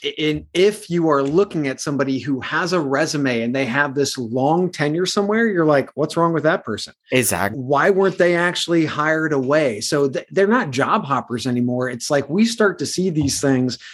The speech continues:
Speaker 1: much differently through different lenses. So do I think that job hopping's been happening?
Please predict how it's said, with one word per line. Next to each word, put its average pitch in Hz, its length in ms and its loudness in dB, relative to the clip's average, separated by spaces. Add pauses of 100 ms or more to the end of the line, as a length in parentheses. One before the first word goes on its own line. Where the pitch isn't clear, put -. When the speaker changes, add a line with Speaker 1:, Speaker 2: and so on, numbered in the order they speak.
(260)
Speaker 1:
much 156 460 2
differently 151 460 0
through 131 260 -4
different 151 400 -2
lenses. 120 640 -4 (400)
So 147 380 2
do 147 240 2
I 147 160 2
think 180 380 -2
that 202 160 0
job 170 260 -2
hopping's 170 500 -4
been 139 200 -2
happening? 151 680 -4